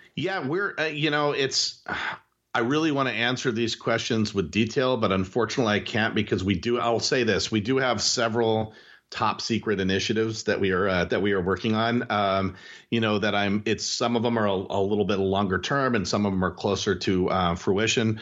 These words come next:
Um, but there are areas that we are, that we are going to, um, to go into, you know, here in the future that we hope everybody will be really excited about.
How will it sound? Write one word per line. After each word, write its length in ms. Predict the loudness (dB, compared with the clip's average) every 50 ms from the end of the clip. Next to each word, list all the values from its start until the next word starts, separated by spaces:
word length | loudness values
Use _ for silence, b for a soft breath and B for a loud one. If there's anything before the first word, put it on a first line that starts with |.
| B B B B B -4
Um, 180 | -2 -2 0
but 160 | 0 -2 -2 -2
there 140 | -2 0
are 240 | 0 0 0 -2 -2
areas 480 | -2 0 0 0 2 2 0 0 0 -2
that 200 | -2 -2 -2 -2
we 260 | 0 0 0 2 2
are, 240 | 2 2 2 0 0 0
that 160 | -2 -2 -2 0
we 140 | 0 0
are 180 | 2 2 0 0
going 360 | 0 0 0 2 2 0 0 0
to, 380 | 0 0 2 2 2 2 0 0
um, 280 | 0 2 2 2 0 0
to 140 | 0 -2
go 260 | 0 0 0 2 2 2
into, 560 | 2 0 0 0 0 0 0 0 0 0 0 0
you 100 | 0 0
know, 140 | 2 2 0
here 200 | 0 0 0 0
in 80 | 0
the 60 | 0 0
future 320 | 0 0 -2 0 0 0
that 120 | 0 0
we 100 | 2 2
hope 200 | 0 0 0 0
everybody 420 | 0 0 0 0 0 0 0 0 2
will 160 | 2 0 0
be 120 | 0 0
really 300 | 2 2 2 2 0 0
excited 420 | 0 0 -2 -2 0 0 2 2 2
about. 360 | 2 2 0 0 0 -2